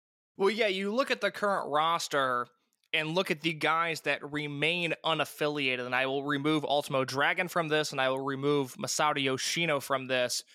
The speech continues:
You obviously have Doi, who said he's not going to find a unit until after the end of July, after Yoshino retires.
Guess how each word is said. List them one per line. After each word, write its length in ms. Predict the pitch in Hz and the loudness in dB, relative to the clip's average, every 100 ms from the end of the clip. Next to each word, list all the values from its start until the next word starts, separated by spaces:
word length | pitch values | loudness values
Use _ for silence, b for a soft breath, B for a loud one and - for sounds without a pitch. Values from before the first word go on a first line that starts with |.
| b b | b b
You 140 | 135 | 0
obviously 420 | 160 208 190 190 | 2 2 0 -2
have 280 | 165 170 156 | 0 -2 -2
Doi, 280 | 151 151 156 | -2 0 0
who 100 | 143 | -2
said 120 | 147 | -6
he's 160 | 143 131 | -6 -2
not 260 | 143 156 | 0 0
going 200 | 160 151 139 | 0 -2 -2
to 140 | 139 | -8
find 440 | - 147 151 160 | -2 0 2 0
a 40 | 151 | -2
unit 420 | 143 143 147 147 | -2 -2 -2 -2
until 360 | 143 - 135 - | -4 -2 -2 0
after 420 | 143 151 - 156 | 0 0 -2 -4
the 180 | 139 135 | -2 -2
end 160 | 143 139 | -2 -2
of 120 | 135 | -4
July, 440 | 135 135 135 135 | -2 2 2 2
after 340 | 127 139 143 151 | 0 -2 -2 -4
Yoshino 460 | 131 131 - 139 | -4 -4 -6 -4
retires. 640 | 127 135 147 143 143 143 - | -4 -2 0 2 0 -2 -6